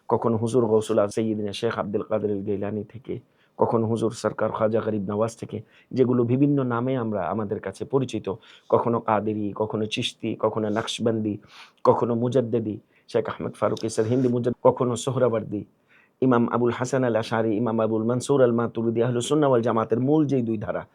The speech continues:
আশারি মাতুরিদি। পরবর্তীতে সিলসিলাগত, তাসাউফগত যেই বিভিন্ন ধারা উপধারা আমাদের কাছে এসেছে, মূল প্রতিপাদ্যটা ছিল মোহাব্বত, ইশক,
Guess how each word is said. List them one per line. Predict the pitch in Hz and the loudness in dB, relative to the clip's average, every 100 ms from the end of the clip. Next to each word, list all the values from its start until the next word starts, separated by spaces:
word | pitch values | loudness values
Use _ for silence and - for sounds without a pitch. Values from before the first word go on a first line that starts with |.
| _ - | _ -6
আশারি | 113 113 110 107 | -2 2 2 2
মাতুরিদি। | 104 - 104 95 90 - _ - - _ | -2 -4 -6 -6 -8 -14 _ -20 -20 _
পরবর্তীতে | 147 165 160 - 175 180 | 2 4 4 0 0 0
সিলসিলাগত, | 170 170 165 190 - 123 110 | 2 2 2 4 4 4 0
তাসাউফগত | 101 120 - 160 151 143 127 | -2 -2 2 0 2 2 2
যেই | 117 110 95 - - - | 0 -2 -6 -12 -12 0
বিভিন্ন | 127 143 147 131 | 2 4 4 2
ধারা | 104 107 113 | 0 2 2
উপধারা | 110 110 107 107 104 | 2 0 0 2 2
আমাদের | 104 107 95 | 0 -4 -6
কাছে | 92 - 95 | -8 -6 -8
এসেছে, | - - - - _ - - - | -8 -12 -12 -14 _ -20 -10 -2
মূল | 180 190 - - _ | 2 2 0 -2 _
প্রতিপাদ্যটা | - 143 160 202 180 180 165 | -2 0 4 4 4 2 2
ছিল | 127 - 107 87 - _ _ _ _ _ _ _ _ 117 | -2 -2 -2 -2 -4 _ _ _ _ _ _ _ _ -8
মোহাব্বত, | 117 117 110 104 95 _ _ _ _ _ _ _ _ _ _ _ - | -4 -4 -2 -4 -6 _ _ _ _ _ _ _ _ _ _ _ -2
ইশক, | 139 - | 0 0